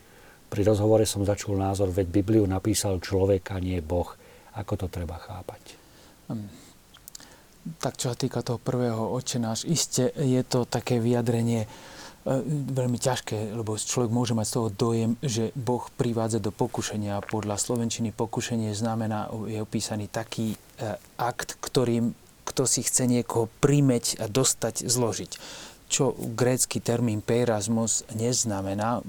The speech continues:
Speaker 2: znamená skúška a pravdepodobne prosí, že „neuved nás do ťažkej skúšky“, no. Stálo by za to, ale to je zlo-, zl-, ťažšie, ťažší, väčší problém. Potom to ďalšie, čo tam povedal, že,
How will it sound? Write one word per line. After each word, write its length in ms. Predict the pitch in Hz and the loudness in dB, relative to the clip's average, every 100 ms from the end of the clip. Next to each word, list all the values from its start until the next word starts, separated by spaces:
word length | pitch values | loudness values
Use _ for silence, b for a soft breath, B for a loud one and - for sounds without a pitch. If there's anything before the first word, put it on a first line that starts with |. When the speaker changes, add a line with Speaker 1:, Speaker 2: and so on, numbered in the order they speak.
| 107 | -6
Speaker 2:
znamená 400 | 98 107 110 104 | -2 0 0 0
skúška 640 | 90 - 117 110 - 123 117 B B B | 0 -2 0 -2 -2 -4 -6 B B B
a 160 | - 104 | -6 -2
pravdepodobne 640 | 117 113 117 117 110 110 | 0 2 2 0 2 0
prosí, 560 | 104 110 - 120 107 - | 0 -2 0 -2 -4 -4
že 160 | - | -4
„neuved 400 | 117 147 151 135 | 0 4 6 6
nás 240 | 127 117 113 | 4 2 2
do 80 | |
ťažkej 540 | 127 - 131 - - 120 | -2 0 -2 -2 0 0
skúšky“, 480 | - - 123 - - 98 | 0 0 0 -2 -6 -8
no. 80 | 98 B B B | -10 B B B
Stálo 400 | - - 131 123 | -6 -2 2 2
by 160 | 117 107 | 2 -2
za 240 | 98 104 | -2 -4
to, 160 | - 101 | -4 -8
ale 80 | 98 | -6
to 160 | - | -6
je 40 | 107 - - - - - | -6 -10 -20 -20 -14 -6
zlo-, 320 | - 113 104 | -2 0 -2
zl-, 320 | 107 110 104 - - | -6 -8 -8 -8 -8
ťažšie, 560 | 110 104 - 101 - - | -6 -8 -10 -12 -12 -12
ťažší, 320 | 110 - - - - | -10 -10 -12 -14 -14
väčší 280 | 127 110 120 | -12 -8 -8
problém. 320 | - 104 101 101 B B B B - | -8 -8 -8 -12 B B B B -10
Potom 400 | - 107 113 110 110 131 135 - - - - | -8 -6 -4 -2 -4 -8 -12 -18 -20 -20 -20
to 160 | - 110 | -8 -6
ďalšie, 400 | 110 113 110 - | -2 -4 -4 -6
čo 160 | - - | -6 -2
tam 240 | 113 110 | -2 0
povedal, 400 | 117 113 113 110 | 0 2 2 0
že, 400 | - 113 107 104 | -2 -2 0 -4